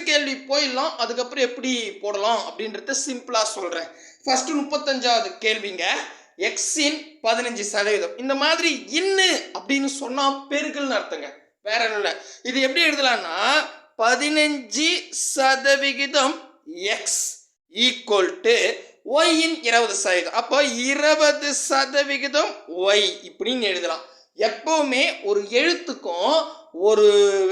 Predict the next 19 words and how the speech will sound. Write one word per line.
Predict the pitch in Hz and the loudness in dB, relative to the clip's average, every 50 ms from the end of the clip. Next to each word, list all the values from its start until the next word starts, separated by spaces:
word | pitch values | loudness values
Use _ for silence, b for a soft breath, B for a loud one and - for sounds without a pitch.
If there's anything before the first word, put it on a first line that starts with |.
| 196 190 | 0 0
அஹ், | 196 208 214 214 208 208 208 202 | 0 0 2 4 4 4 4 4
நம்பருக்கும் | 208 220 262 294 294 277 320 302 277 - - - 226 269 302 311 302 269 240 | 4 2 0 0 0 2 2 2 2 2 0 0 0 2 2 2 0 0 0
நடுவுல | 240 247 247 247 320 320 302 240 226 254 285 294 269 226 | 0 0 0 -2 -2 -2 -2 0 2 2 2 2 0 -2
இன்னுன்னு | 226 269 285 294 302 302 320 320 320 277 254 | -6 -6 -4 -4 -4 -4 -4 -4 -4 -4 -4
வந்துச்சுன்னா | 247 233 220 214 - 233 247 262 302 320 277 - - | -4 -6 -8 -12 -10 -8 -4 -2 0 0 -2 -4 -8
அதை | - - 185 247 277 | -10 -6 -2 0 0
பெருக்கணும் | - - 277 233 226 254 285 285 - 254 240 233 262 277 254 214 - - - | -2 -2 -4 -2 -2 -2 -2 -4 -6 -6 -2 0 2 2 2 0 -2 -6 -14
அப்படின்னு | 156 - - 214 202 180 | -16 -14 -12 -10 -6 -6
அர்த்தம். | 165 160 - - - - - _ - | -6 -6 -8 -10 -16 -18 -20 _ -12
சரிங்களா, | - 214 220 226 240 226 | -10 -8 -4 -4 -2 0
ஞாபகம் | 214 220 214 185 180 175 170 | 0 0 0 0 -2 -2 -2
வச்சுங்க. | 175 - 151 143 131 131 185 - - - B B B B B B B | -2 -4 -6 -6 -6 -4 -4 -4 -4 -6 B B B B B B B
அப்ப | 208 226 277 277 | -4 -2 0 2
நான் | 277 285 285 | 2 2 2
என்ன | 330 330 | 2 0
பண்றேன், | 277 285 285 339 349 349 339 | 0 -2 -2 0 0 0 0
பதினஞ்சு | 339 - 247 269 302 311 311 302 302 | 0 0 0 0 0 0 -2 -2 -4
சதவிகிதம் | 277 285 - 285 269 262 294 294 294 285 269 285 277 269 | -4 -4 -2 -2 -2 -2 -4 -6 -6 -6 -4 -4 -2 -2
X | 269 269 | -2 -4